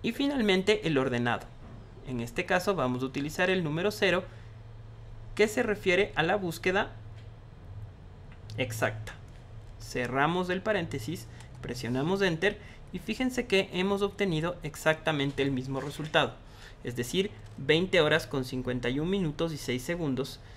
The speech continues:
que es a lo que corresponde las horas extras de Javier ejecutadas en el mes de julio. Por favor, tomar nota de las diferencias entre buscar B y buscar H, ya que estas funciones son muy útiles a la hora del trabajo.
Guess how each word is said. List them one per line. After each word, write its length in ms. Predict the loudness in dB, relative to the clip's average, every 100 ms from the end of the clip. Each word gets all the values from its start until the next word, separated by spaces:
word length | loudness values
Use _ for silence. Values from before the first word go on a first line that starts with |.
| -16 -2
que 220 | 2 4
es 180 | 4 -2
a 100 | -2
lo 120 | 0 0
que 140 | -2
corresponde 800 | 0 0 -2 0 2 4 2 0 -6 -12 -14 -16 -16 -16 -18 -18 -18 -18 -18 -18 -8
las 260 | -2 2 2
horas 280 | 4 2
extras 320 | 0 -2 -4 -2
de 80 |
Javier 400 | 2 4 4 0 -2
ejecutadas 680 | -6 -6 -4 2 4 4 2
en 100 | 0
el 100 | 0
mes 200 | -4 -6
de 80 |
julio. 300 | -10 -10 -14 -16 -18 -18 -18 -16 -16 -14 -6
Por 160 | -4 2
favor, 320 | 4 4 4
tomar 340 | 2 2 4
nota 340 | 2 0 2 2
de 100 | 2
las 160 | 2
diferencias 580 | 0 0 2 2 2 2
entre 260 | 0 0 -2
buscar 460 | -2 -2 4 4
B 220 | 4 2 -2 -14 -14 -8
y 60 |
buscar 400 | -6 -4 2 4
H, 240 | 4 2 -10 -12 -6
ya 180 | -4
que 140 | 0 0
estas 240 | 0 -2
funciones 560 | -2 -2 2 0 0 -6
son 260 | -10 -4 0
muy 260 | 2 2 0
útiles 380 | -2 0 0
a 80 | 2
la 100 | 2
hora 140 | 2 0
del 160 | -2
trabajo. 420 | -2 -4 -4 -8